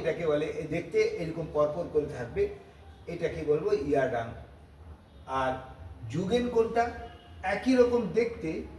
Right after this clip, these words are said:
কিন্তু ওপরে যখন কঠিন শিলা আর নিচে কোমল শিলা থাকবে, এইটাকে বলবো যুগেন। এরপরে ইনসেলবার্জ। ইনসেলবার্জ কি? না,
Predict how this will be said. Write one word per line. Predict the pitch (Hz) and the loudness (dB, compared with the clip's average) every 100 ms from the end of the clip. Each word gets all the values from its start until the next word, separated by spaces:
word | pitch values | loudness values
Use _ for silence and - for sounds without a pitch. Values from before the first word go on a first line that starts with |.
| - - | -16 -10
কিন্তু | 190 196 185 175 | -8 -4 -4 -2
ওপরে | 175 202 214 214 214 | -2 4 8 8 6
যখন | - 214 214 208 - - - - | 0 -2 -4 -8 -12 -18 -16 -6
কঠিন | 185 185 220 - | -4 -2 -2 -2
শিলা | 220 220 254 - - - - - | 2 4 4 0 -10 -14 -14 -4
আর | 139 131 147 | 4 6 6
নিচে | 196 247 233 190 | 4 2 2 2
কোমল | 175 170 156 | 2 2 0
শিলা | 139 143 120 | 0 0 0
থাকবে, | 117 - 131 - - - - - - - - - - - - - 180 | -4 -4 -6 -8 -16 -18 -20 -20 -20 -20 -18 -18 -18 -20 -20 -2 0
এইটাকে | 170 160 143 | 0 -2 -2
বলবো | 131 135 160 | 0 0 0
যুগেন। | 139 117 113 - - - - - - - - - - - - - - - | 0 0 -2 -6 -14 -16 -20 -20 -18 -18 -20 -20 -20 -20 -18 -18 -6 2
এরপরে | - 214 208 202 | 4 8 8 8
ইনসেলবার্জ। | 214 254 240 196 180 - - - - - - - - 185 226 | 4 0 0 0 0 -2 -12 -16 -20 -20 -20 -20 -12 -4 -2
ইনসেলবার্জ | - 247 240 233 233 - | 0 -2 2 4 4 0
কি? | 240 254 - - - | -6 -6 -10 -16 -8
না, | 160 | -2